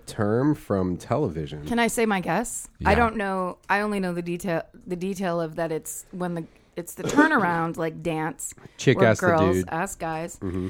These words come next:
Speaker 2: But my guess is that it's from Australia,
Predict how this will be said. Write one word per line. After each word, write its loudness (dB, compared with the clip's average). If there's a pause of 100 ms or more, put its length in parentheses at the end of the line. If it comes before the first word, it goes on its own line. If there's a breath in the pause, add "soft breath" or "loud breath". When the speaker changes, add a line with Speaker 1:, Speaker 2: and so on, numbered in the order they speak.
(160)
Speaker 2:
But 4
my 4
guess 0
is -4
that -4
it's -8
from -4
Australia, 0